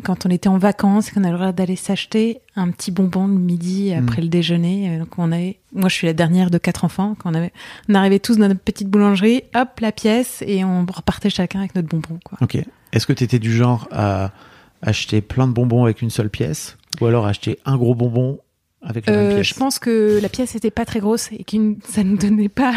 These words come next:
Speaker 1: <laughs> l'opportunité de faire vraiment de choix.
Speaker 2: Ok.
Speaker 1: Euh, je,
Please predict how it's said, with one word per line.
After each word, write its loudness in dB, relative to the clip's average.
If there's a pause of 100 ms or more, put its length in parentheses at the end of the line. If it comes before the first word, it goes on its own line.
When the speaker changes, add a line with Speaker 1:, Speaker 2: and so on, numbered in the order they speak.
(200)
Speaker 1:
<laughs> 0
l'opportunité 2
de 2
faire -4
vraiment 0
de 0
choix. -4 (140)
Speaker 2:
Ok. -2 (640)
Speaker 1:
Euh, 2
je, -8